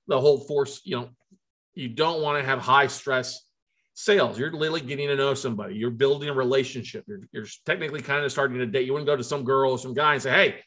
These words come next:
let's, let's, let's get married and have kids today." You know, you're like, "Well, no, let's, would you like to go for coffee? Would you like to go to dinner? Would you like to do it? Let's do it again." You know what I mean? Oh, maybe get a first kiss or hold a hand or, you, you know what I mean?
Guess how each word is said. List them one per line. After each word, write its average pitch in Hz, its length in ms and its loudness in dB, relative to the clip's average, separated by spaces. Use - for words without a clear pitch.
let's, - 280 -2
let's, 185 280 2
let's 196 220 4
get 202 180 2
married 208 240 8
and 190 80 6
have 196 160 4
kids 208 320 6
today." 123 460 0
You 139 120 0
know, 156 100 2
you're 151 100 -4
like, 147 160 -2
"Well, 277 220 -4
no, 220 120 -2
let's, 208 180 -2
would 123 100 -2
you 110 60 -8
like 135 180 0
to 156 60 0
go 156 40 4
for 151 120 -10
coffee? 180 840 -2
Would 117 120 -4
you 117 60 -6
like 127 120 -4
to 143 60 -6
go 156 140 -2
to 165 80 -2
dinner? 170 480 4
Would 117 100 -2
you 123 60 -4
like 123 80 -2
to 139 80 -4
do 135 180 -4
it? 160 200 -6
Let's 196 260 0
do 190 240 0
it 131 120 -6
again." 147 580 -4
You 156 80 -8
know 143 80 0
what 143 60 0
I 139 40 -4
mean? 143 220 -4
Oh, - 160 6
maybe 170 220 0
get 175 120 4
a 165 60 0
first 165 320 -8
kiss 160 240 -4
or - 40 -8
hold 135 220 0
a 107 60 -10
hand 143 260 -4
or, 123 80 -2
you, 131 200 -8
you 370 120 6
know 170 120 2
what 151 80 2
I 135 40 0
mean? 143 220 -6